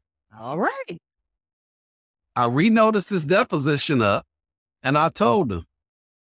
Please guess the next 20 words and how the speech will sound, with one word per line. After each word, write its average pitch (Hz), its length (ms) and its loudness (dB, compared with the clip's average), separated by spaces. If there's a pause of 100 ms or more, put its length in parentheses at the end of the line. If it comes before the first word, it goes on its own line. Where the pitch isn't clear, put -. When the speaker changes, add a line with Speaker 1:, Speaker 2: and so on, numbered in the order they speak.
(840)
Speaker 2:
"In 127 120 0
the 131 60 -2
first 269 300 2
half 165 280 0
of 156 60 -4
your 147 160 0
depo, 135 460 -2
you 190 160 0
said 156 300 -2
X, 156 240 -2
Y, 151 240 0
and 143 160 -2
Z, 160 220 0
and 131 140 0
you 190 140 -2
named 143 380 0
this 156 180 -4
book, - 380 -4
didn't 156 280 -2
you?" 90 160 -2